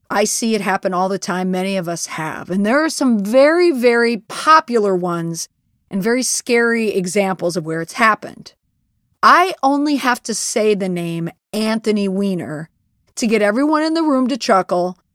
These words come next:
and then also go, "Oh boy, I don't want that to ever happen to me." Now, for those of you not familiar with the Anthony Weiner sexting scandal, well, the first one at least,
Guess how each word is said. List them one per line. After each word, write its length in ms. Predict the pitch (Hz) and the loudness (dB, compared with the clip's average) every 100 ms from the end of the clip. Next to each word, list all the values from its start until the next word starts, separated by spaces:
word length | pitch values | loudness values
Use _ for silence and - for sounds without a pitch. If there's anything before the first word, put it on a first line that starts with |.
| _ _ | _ _
and 120 | 202 208 | -2 0
then 100 | 202 | 0
also 260 | 208 208 | 0 -2
go, 180 | 180 165 | -2 2
"Oh 360 | 185 202 202 185 | 4 4 4 2
boy, 420 | 170 175 160 151 _ _ - | 0 -2 -2 -8 _ _ -6
I 60 | |
don't 140 | 180 190 | -2 0
want 180 | 196 190 | 0 0
that 180 | 185 | -2
to 60 | 180 | -2
ever 140 | 160 | -6
happen 320 | 151 147 - 160 | -6 -8 -8 -8
to 80 | |
me." 240 | 147 147 156 _ _ _ _ _ 240 | -8 -10 -12 _ _ _ _ _ 0
Now, 120 | 247 | 0
for 160 | 269 | 2
those 280 | 247 262 330 | 2 2 2
of 80 | 302 | 0
you 140 | 269 | 0
not 260 | 214 190 190 | 0 0 -2
familiar 560 | - 202 180 165 165 165 | -2 0 0 -2 -2 -2
with 160 | 170 | -4
the 200 | - 175 | -4 -4
Anthony 400 | 180 180 190 185 | -4 -4 -2 -2
Weiner 300 | 175 165 160 | -2 -4 -4
sexting 420 | 156 185 175 170 160 | -2 -2 -2 -6 -8
scandal, 540 | - 135 - 156 185 | -6 -8 -6 -6 -4
well, 220 | 170 165 - | -6 -8 -6
the 80 | - | -6
first 280 | - 233 - | 2 2 2
one 160 | 156 151 | -8 -8
at 140 | 147 | -8
least, 300 | 156 170 | -6 -6